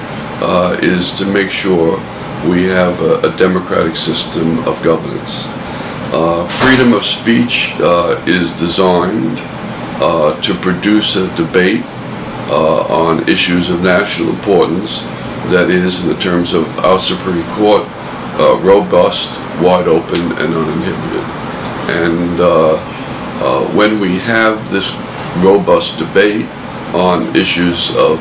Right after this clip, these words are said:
public importance, uh, I believe then we are achieving the purposes of freedom of speech.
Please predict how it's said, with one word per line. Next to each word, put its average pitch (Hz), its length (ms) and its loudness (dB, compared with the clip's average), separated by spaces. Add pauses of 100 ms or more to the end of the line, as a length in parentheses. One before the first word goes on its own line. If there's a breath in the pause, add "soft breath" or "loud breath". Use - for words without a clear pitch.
(160)
public 90 400 0
importance, 113 800 0 (420)
uh, 87 260 0
I 90 160 4
believe 87 420 0 (120)
then 87 240 2 (640)
we 82 260 2
are 71 240 4
achieving 82 600 0
the 80 180 0
purposes - 720 -2
of 80 140 2
freedom 80 400 -6
of - 60 -4
speech. - 380 -4